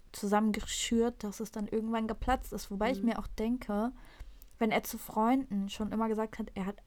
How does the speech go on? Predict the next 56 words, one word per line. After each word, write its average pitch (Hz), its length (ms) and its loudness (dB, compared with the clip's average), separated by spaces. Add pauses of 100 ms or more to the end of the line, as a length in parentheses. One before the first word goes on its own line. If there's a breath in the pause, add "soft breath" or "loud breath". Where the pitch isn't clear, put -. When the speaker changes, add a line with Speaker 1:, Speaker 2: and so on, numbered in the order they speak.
(120)
Speaker 1:
Angst, 240 480 0
dass 220 140 -6
er 247 100 -4
ihr 226 200 -4
was 214 120 -4
Speaker 2:
Ja, 208 140 2
Speaker 1:
antut. 220 420 0
Speaker 2:
dann 190 380 -2
geh 156 280 -4 (480)
einfach. 160 160 2
Speaker 1:
Entweder 226 300 8
geh 208 320 6
und 208 160 2
warum, 208 380 4 (500)
also 214 160 2 (640)
es - 120 -12
kann 208 140 0
natürlich 180 300 -2
sein, 180 180 -2
dass 185 140 -6
die 185 80 -2
Freunde 190 320 -2
was 190 160 -4
gesagt 208 320 -2
haben, 202 160 -2
aber 190 200 -4
ich - 160 -6
als 208 140 -4
Freundin 226 300 0
würde 202 160 -4
auch 196 40 -2
sagen, 196 280 -6
Alter, 190 160 -8 (100)
Kim, 262 340 8
sieh 208 160 -2
zu, - 260 8
Speaker 2:
Mhm. 190 60 6
Speaker 1:
dass 226 180 2
du 226 60 -4
deine 196 280 0
sieben 214 320 2
Sachen 214 280 0
packst - 480 -10 (200 soft breath)
Speaker 2:
Ja. 185 260 -2
Speaker 1:
und 202 180 2
los 208 460 2
geht's. - 380 4
So, 202 100 0
der 190 180 0
hat 214 220 2
jetzt 226 280 0
Speaker 2:
Geh 214 80 4
Speaker 1:
schon 233 120 6
Speaker 2:
in 220 60 2
eine - 160 10 (100)
Speaker 1:
Angst. - 180 6